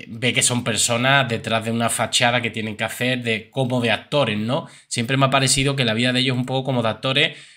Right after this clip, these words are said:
como que tienen que ser políticamente correctos para todo. Y nos gustaría ver un poco más de naturalidad, ¿no? Un poquito más de,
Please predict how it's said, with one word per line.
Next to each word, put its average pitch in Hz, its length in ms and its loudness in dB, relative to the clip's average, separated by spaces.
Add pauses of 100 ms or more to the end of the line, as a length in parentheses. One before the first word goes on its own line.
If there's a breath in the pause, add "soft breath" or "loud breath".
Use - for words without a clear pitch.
como 107 260 -2
que 110 100 -4
tienen 113 220 -4
que 123 80 -4
ser 139 220 -2
políticamente 120 640 -4
correctos 123 400 -6
para 107 200 -6
todo. 143 360 -4 (520 loud breath)
Y 123 300 2
nos 113 140 -2
gustaría 117 320 -2
ver 156 100 0
un 151 80 -4
poco 143 200 -4
más 143 140 2
de 147 100 0
naturalidad, 123 600 2
¿no? 135 220 0
Un 127 120 -6
poquito 135 280 -4
más 135 180 -2
de, 120 480 2